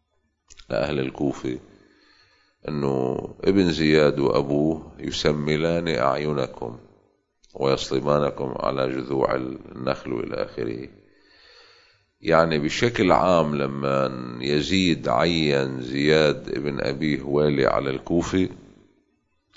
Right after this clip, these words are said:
خلاه بجو أنه ممكن ثارات ضده تتحرك، بس ما كان عنده خيار تاني.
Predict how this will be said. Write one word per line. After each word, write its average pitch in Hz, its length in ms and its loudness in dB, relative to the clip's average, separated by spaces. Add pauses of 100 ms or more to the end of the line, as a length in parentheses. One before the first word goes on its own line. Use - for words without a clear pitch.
(680)
خلاه 104 760 8
بجو 98 800 6
أنه 80 240 2
ممكن 120 720 4 (320)
ثارات 101 380 10
ضده 98 360 4
تتحرك، 65 760 -4 (240)
بس - 160 -8
ما 101 60 6
كان 90 200 4
عنده 78 240 4
خيار 67 300 0
تاني. 64 440 -6